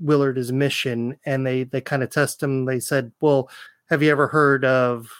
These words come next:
the assassination of this person?" And he said, "Well, I'm not at liberty to say that." And he would never, he would never divulge, uh, the, the details of the missions he, he had been on before because he was very committed to,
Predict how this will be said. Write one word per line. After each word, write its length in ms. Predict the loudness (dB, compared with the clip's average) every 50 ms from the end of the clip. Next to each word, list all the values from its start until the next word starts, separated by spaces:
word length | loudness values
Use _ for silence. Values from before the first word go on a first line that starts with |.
| -12 -6
the 100 | -2 -2
assassination 800 | -2 0 0 0 0 0 0 -2 -2 0 0 0 0 -2 -2 -2
of 120 | -4 -2 -2
this 180 | -2 -2 -2
person?" 520 | -2 -2 0 0 0 0 -2 -2 -2 -2 -2
And 180 | -2 -2 -2
he 120 | -2 -4 -4
said, 240 | -4 -6 -6 -2 0
"Well, 240 | 0 0 2 2
I'm 120 | 2 2 2
not 260 | 2 0 0 -2 -6 _ _
at 120 | -6 -4 -2
liberty 340 | -2 0 -2 -2 -4 -4 -6
to 100 | -8 -10
say 300 | -8 -4 -2 -2 0 0
that." 340 | 0 0 0 -2 -2 -4 -4
And 120 | -4 -2
he 80 | -2 -2
would 120 | -2 -2
never, 400 | 0 0 2 2 2 2 0 0 -4 -12 -20 -20 -20 -20 _ _
he 80 | -2 0
would 120 | 2 4
never 240 | 4 4 4 4 2
divulge, 880 | 2 0 0 2 2 4 4 4 4 2 0 0 -2 -4 -4 -4 -4 -8 _ _ _ _ _ _ _ -4
uh, 380 | 0 2 2 2 2 2 0 -2 -6 -10 -12 -14 -14 -16 _ _
the, 320 | -6 -4 -2 0 0 -2 -2
the 260 | -4 -4 -6 -6 -6 -6
details 640 | -4 -4 -4 -6 -4 -2 -2 0 0 0 -2 -2 -4
of 120 | -4 -4
the 60 | -2 -2
missions 500 | 0 0 0 -2 -2 -4 -4 -6 -6 -6
he, 140 | -4 -4 -4
he 360 | -4 -4 -6 -4 -2 -2 0
had 140 | 0 0 -2
been 160 | -2 -2 0
on 220 | 0 -2 -4 -4
before 480 | -6 -8 -10 -10 -4 -2 0 0 0 0
because 600 | -2 -6 -6 -6 -4 -4 -2 -2 -4 -4 -6 -8
he 200 | -6 -4 -4 -4
was 140 | -4 -4 -4
very 260 | 0 0 0 0 0
committed 460 | -2 -4 -4 -2 -2 -2 -2 -4 -6
to, 400 | -8 -6 -4 -4 -2 -2 -4 -6